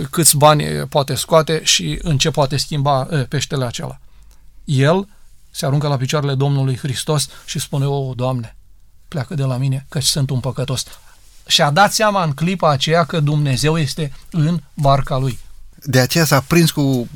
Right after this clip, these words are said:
Speaker 2: cred, îmi place să văd acest tablou, cred că s-a prins cu toată puterea de picioarele Domnului Hristos, că el se plecase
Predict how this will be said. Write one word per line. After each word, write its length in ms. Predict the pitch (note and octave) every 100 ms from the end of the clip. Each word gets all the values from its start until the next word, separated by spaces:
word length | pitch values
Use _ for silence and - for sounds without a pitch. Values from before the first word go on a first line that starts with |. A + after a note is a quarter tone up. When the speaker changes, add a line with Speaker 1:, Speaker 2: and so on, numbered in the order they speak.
| -
Speaker 2:
cred, 320 | C3+ E3+ A#2
îmi 160 | A2+ A#2
place 320 | E3 F3 -
să 160 | -
văd 200 | B2 D3+
acest 260 | B2+ - C3+
tablou, 300 | B2+ A#2+ D3
cred 240 | - D3+
că 80 | C3+
s-a 120 | C3+
prins 220 | C3+ D#3 C#3
cu 120 | C#3
toată 220 | D3+ D3
puterea 420 | C3+ C#3 D3+ C#3+ - -
de 180 | A2+ A#2
picioarele 460 | C3 - D#3 C#3+
Domnului 340 | C#3 D#3 C#3+ B2+
Hristos, 360 | A#2 - C3+
că 80 | -
el 60 | A#2
se 120 | C3+
plecase 560 | C3 C3+ E3+ C#3+ C3